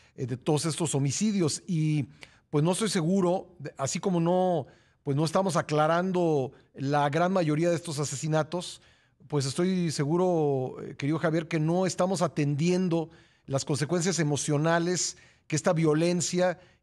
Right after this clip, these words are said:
y el tener un familiar, un padre, una madre, eh, un hermano asesinados tiene en, eh, en, en, pues, en, en niños y jóvenes que, que son, eh,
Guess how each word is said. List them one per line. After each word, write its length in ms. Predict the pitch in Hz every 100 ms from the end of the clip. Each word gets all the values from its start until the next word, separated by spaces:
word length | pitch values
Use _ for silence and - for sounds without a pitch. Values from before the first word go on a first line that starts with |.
| -
y 160 | 139
el 140 | 139 131
tener 260 | 147 170
un 260 | 170 180 170
familiar, 440 | 151 135 139 170
un 160 | 175 175
padre, 420 | 185 170 185 175
una 240 | 165 156
madre, 640 | 147 165 175 180 170 160 113 - _ -
eh, 180 | 135 139
un 160 | 165
hermano 720 | 170 151 170 180 185 175 156
asesinados 580 | 143 135 147 170 180 -
tiene 400 | 180 175 170 170 170 - _ _
en, 300 | 170 156 151
eh, 340 | 156 147 147
en, 240 | 139 139 156
en, 160 | 165 131
pues, 260 | 151 131
en, 160 | 139 147
en 140 | 170 143
niños 360 | 180 202 190
y 40 | 156
jóvenes 440 | 139 175 196 185
que, 220 | - 123 -
que 160 | -
son, 360 | 131 170 180 185 - - _
eh, 160 | 139